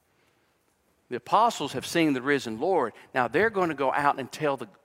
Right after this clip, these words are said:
world about Jesus. And they're gonna hear it by faith and accept Jesus as we do.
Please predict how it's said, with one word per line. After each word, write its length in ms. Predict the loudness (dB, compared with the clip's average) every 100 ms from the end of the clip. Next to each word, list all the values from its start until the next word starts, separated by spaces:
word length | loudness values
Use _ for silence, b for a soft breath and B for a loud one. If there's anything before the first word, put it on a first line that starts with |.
| -10
world 560 | -4 -4 -4 -12 -18 -20 _ _ _ _ _ _ _ _ _ _ _ _ _ _ -10
about 200 | -6 -6
Jesus. 500 | -6 -14 -16 -14 -16 -18 _ _ _ _ b b b b b _ _ _ _ _ _ _ _ -6
And 120 | 0
they're 120 | 2
gonna 140 | 2 -2
hear 240 | 0 0
it 60 | 2
by 140 | -2
faith 580 | 0 0 2 0 -8 -20 _ _ _ _ _ _ _ _ _ _ _ _ _
and 80 | -6
accept 340 | -4 -4 -6 -6
Jesus 760 | -4 -4 -4 -14 -18 -18 -20 -20 _ _ _ _ _ _ _ _
as 120 | -16 -14
we 160 | -18
do. 100 | -18